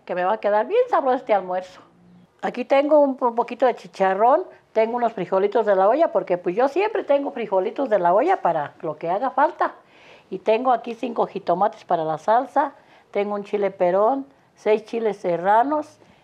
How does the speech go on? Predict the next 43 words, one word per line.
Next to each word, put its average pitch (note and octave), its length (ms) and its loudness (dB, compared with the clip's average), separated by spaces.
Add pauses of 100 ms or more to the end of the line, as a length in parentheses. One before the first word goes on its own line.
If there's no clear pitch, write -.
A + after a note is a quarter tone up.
(200)
y F#3 280 -8
tengo A3 300 -2
un A3+ 100 -6
pedacito G3+ 260 0
de G3+ 60 -2
cebolla G3 400 0
y G#3 40 2
un G#3+ 140 -4
diente G#3+ 360 -6
de G#3+ 120 0
ajo C4+ 240 2
y F3+ 200 2
una E3+ 500 -6 (100)
rama F3 260 0
de F3 120 -2
pasote. D#4+ 600 -2 (540)
Ahorita G3 240 -2
los G#3 140 -4
voy A3 140 2
a A#3 100 2
preparar F#3 500 0 (240)
para D#3+ 220 -4
ver, F3+ 240 -6
vean G#3+ 300 -6
qué G3+ 200 -6
sabroso A3+ 460 -2
me E4 60 -2
va D4 80 2
a - 20 -2
quedar A#3 200 0
este A#3 220 -2
almuerzo. F#3+ 560 -2 (840)
Primero A3+ 320 -2
voy C#4 100 4
a - 140 2
poner A3 280 -2
a A3+ 60 2
asar A3+ 220 -2
los A#3 180 -4
chiles D3 400 -6
y A3 60 -8
los D#3+ 160 -8
jitomates, E3+ 840 -8